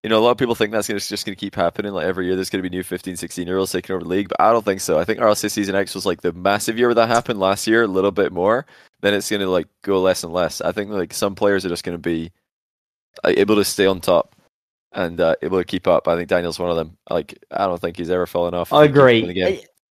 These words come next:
Speaker 2: but that's also because, you know, I feel like the past pros didn't get into the league be-, like, just 'cause they were mechanically better.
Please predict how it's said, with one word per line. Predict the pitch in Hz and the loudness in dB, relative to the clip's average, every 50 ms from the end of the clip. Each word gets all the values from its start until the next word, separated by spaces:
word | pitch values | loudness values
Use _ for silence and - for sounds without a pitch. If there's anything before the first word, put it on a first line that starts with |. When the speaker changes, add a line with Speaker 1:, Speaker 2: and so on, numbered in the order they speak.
| _ _ _ - | _ _ _ -12
Speaker 2:
but | 160 151 156 180 185 180 | -2 2 4 4 4 6
that's | 202 208 254 - - | 6 4 4 6 6
also | 208 202 214 208 - 170 156 | 4 6 4 4 4 4 4
because, | 139 127 120 - 147 131 120 117 113 - - - _ _ _ _ _ _ _ _ | 2 0 -2 -2 0 0 0 -2 -4 -10 -16 -18 _ _ _ _ _ _ _ _
you | - 139 139 | -8 -4 -2
know, | 131 127 | 0 2
I | 123 117 120 123 | 2 2 2 2
feel | - - 151 | 2 2 2
like | 151 143 - | 2 2 2
the | - 127 | 0 -4
past | - - 127 117 113 113 - - | -2 2 4 6 6 6 4 0
pros | - - 120 113 110 110 104 104 | -2 2 4 4 4 2 0 -2
didn't | - 131 131 120 127 131 113 92 | 0 2 2 2 2 0 0 2
get | - 123 117 - | 4 4 4 4
into | 71 110 117 110 104 - 120 | 2 -2 -4 -4 -4 -2 0
the | 113 110 | 0 2
league | 107 107 110 107 107 104 87 - - _ _ _ - | 2 2 2 0 0 -2 -4 -10 -18 _ _ _ -8
be-, | 123 104 - - _ | -8 -8 -8 -8 _
like, | - 113 110 104 - - - 117 - | 0 0 0 0 -2 -6 -18 -12 -6
just | - 123 - | -6 -4 0
'cause | - 127 107 | 0 2 4
they | 117 | 4
were | 104 107 | 4 2
mechanically | 104 107 107 - 117 107 104 107 - 110 107 | 2 -2 -2 -2 -2 -2 -2 -2 -2 -2 -2
better. | 101 90 101 101 101 123 220 294 | 0 2 4 4 4 4 2 -2